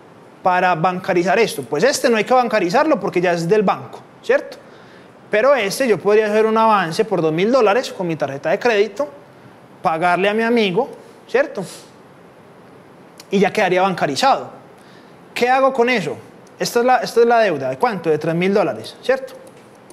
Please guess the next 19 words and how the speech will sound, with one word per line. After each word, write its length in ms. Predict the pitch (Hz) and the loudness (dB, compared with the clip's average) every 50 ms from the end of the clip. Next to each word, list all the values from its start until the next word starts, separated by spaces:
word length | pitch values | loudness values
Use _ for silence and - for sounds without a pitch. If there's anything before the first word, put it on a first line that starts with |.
| - - - - - | -20 -20 -20 -20 -20
Esa 120 | - - | -4 -2
es 60 | 202 202 | -2 0
mi 80 | 208 | 0
deuda. 320 | 208 208 202 160 135 - - - - - - - - - - | 0 0 0 -2 -4 -8 -12 -16 -20 -20 -20 -20 -20 -4 -2
Listo. 360 | 170 190 - - - 135 120 - - - - - - - - - - - - | -2 -2 -2 -4 -8 -10 -10 -12 -20 -20 -20 -20 -20 -20 -20 -20 -20 -18 -4
Voy 140 | - 175 185 | 0 0 2
a 100 | 208 - | 2 0
comprar 340 | - 220 196 175 196 185 180 | 0 -2 -2 0 -2 -2 -2
cartera. 460 | - 226 220 226 - 269 254 190 131 123 - - - | -2 -6 -6 0 2 2 2 2 -2 -8 -12 -16 -12
Comprar 340 | - - 196 190 165 214 220 | -4 -2 -2 0 0 0 0
cartera 540 | 220 - 262 262 262 - 247 226 226 233 220 | 0 0 -4 -2 2 2 2 4 4 2 2
es 340 | 202 208 233 240 - - - - - - - - - | 4 2 2 2 0 -10 -12 -16 -20 -20 -20 -20 -4
que 100 | - 180 | 0 2
yo 100 | 180 185 | 2 4
le 100 | 196 202 | 4 4
digo 140 | 208 214 220 | 4 4 2
a 40 | |
otra 160 | 214 208 214 220 | 0 0 -2 -2
entidad, 420 | 220 220 240 226 214 190 185 208 | 0 0 2 4 4 4 4 2